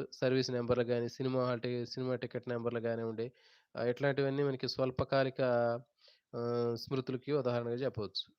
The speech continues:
చూడండి, ఒక పిల్లవాడు ఐదు పదాలు ఉన్నటువంటి జాబితాను అభ్యసించడానికి పూర్తయిన తర్వాత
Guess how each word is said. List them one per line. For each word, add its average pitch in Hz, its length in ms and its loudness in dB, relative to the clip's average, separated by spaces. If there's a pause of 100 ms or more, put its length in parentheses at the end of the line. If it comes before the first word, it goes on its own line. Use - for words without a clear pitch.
చూడండి, 135 280 -4
ఒక 127 160 -2
పిల్లవాడు 147 480 2
ఐదు 135 200 2
పదాలు 135 340 4
ఉన్నటువంటి 139 420 -4
జాబితాను 127 520 2
అభ్యసించడానికి 123 840 -6
పూర్తయిన 123 420 -4
తర్వాత 110 360 -6